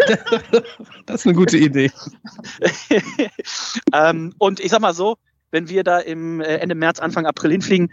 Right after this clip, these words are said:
Speaker 2: bis der gelbe Weihnachtsmann auf den, auf den
Speaker 1: Ewig
Speaker 2: Bildschirm
Speaker 1: noch
Speaker 2: kommt,
Speaker 1: hin.
Speaker 2: ist ja
Speaker 1: Ja.
Speaker 2: noch ewig Zeit.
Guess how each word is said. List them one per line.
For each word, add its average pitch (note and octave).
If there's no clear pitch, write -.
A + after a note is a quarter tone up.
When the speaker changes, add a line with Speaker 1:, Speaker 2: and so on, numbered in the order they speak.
Speaker 2:
bis -
der -
gelbe E3
Weihnachtsmann C#3+
auf C#3
den, C3
auf C3
den B2
Speaker 1:
Ewig -
Speaker 2:
Bildschirm C3
Speaker 1:
noch -
Speaker 2:
kommt, A2+
Speaker 1:
hin. G#2
Speaker 2:
ist F3
ja F3+
Speaker 1:
Ja. -
Speaker 2:
noch C#3+
ewig B2
Zeit. -